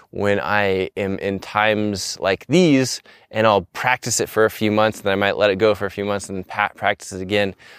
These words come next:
Um, but it's definitely worth it. I highly recommend it. I've have the paid version, and I recommend the paid version. I'm not even sure how much it costs now. I've had it for so long, but I recommend that definitely. Um, and you can try it out. Like I said, go try out the free version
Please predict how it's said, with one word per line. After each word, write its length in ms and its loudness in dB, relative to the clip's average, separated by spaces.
Um, 220 -4
but 100 6
it's 160 0
definitely 440 2
worth 280 2
it. 160 2
I 140 -2
highly 320 2
recommend 420 0
it. 160 0
I've 320 2
have 240 0
the 80 -2
paid 300 0
version, 440 0
and 120 -2
I 80 -4
recommend 500 0
the 60 -4
paid 220 0
version. 360 -2
I'm 140 2
not 80 6
even 140 4
sure 140 0
how 60 4
much 160 -2
it 80 -14
costs 680 -4
now. 280 2
I've 220 -2
had 160 2
it 80 -4
for 80 -6
so 180 0
long, 220 4
but 80 4
I 60 8
recommend 580 2
that 320 0
definitely. 640 -2
Um, 260 -8
and 100 0
you 100 2
can 120 -2
try 220 2
it 80 4
out. 100 4
Like 140 -2
I 20 -4
said, 240 -4
go 120 2
try 220 0
out 120 4
the 80 0
free 260 2
version 440 2